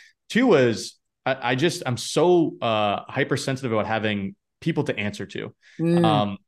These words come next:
Speaker 1: you know,
Speaker 2: yeah.
Speaker 1: I got a job out of college when I was trying to, you know, I was buying real estate, but I kinda ran out of money and I was like, "I gotta go pay for my rent." So I went and got a job. I was there for three days before I walked in on the third day and I was like, "Dude, this is not for me."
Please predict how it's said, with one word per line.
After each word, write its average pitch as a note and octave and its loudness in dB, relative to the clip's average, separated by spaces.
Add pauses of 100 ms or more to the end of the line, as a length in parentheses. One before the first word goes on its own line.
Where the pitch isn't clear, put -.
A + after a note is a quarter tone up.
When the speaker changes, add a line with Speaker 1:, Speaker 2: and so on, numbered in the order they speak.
Speaker 1:
you C3 -2
know, B2+ 4
Speaker 2:
yeah. A#2+ 4
Speaker 1:
I B2 2
got E3 2
a D#3 2
job D3 4
out C#3+ 4
of C3 0
college C#3+ 2
when B2+ 0
I A#2 -2
was A2 -6
trying C3 -2
to, B2+ -2
you A#2+ -2
know, A2+ -2
I A2 0
was G#2+ -6
buying C#3 0
real D3 4
estate, D3+ 0
but B2+ 0
I A2 2
kinda D3 -2
ran C3+ 2
out C3+ 2
of B2 -2
money C3+ 0
and A#2 -2
I - -2
was G#2+ -6
like, G#2+ -4
"I A#2 -2
gotta C3+ -2
go B2+ -2
pay B2+ -4
for A#2+ -12
my A#2 -4
rent." A#2+ -2
So - -4
I G#2 0
went B2 -2
and A#2+ -8
got A#2+ 2
a A#2 -2
job. A#2 0
I G#2+ 2
was G#2 0
there A#2 -2
for A2 -6
three D3+ 0
days G#2 0
before G#2 -2 (360)
I A#2+ 0
walked C3 2
in C3+ 0
on B2 0
the A2 0
third A#2+ 0
day A#2+ 2
and A2+ 2
I - 0
was G#2 -2
like, G2+ -4
"Dude, G#2 -8
this G#2 -6
is F#2 -14
not F2 -10
for G2+ -10
me." F#2 -10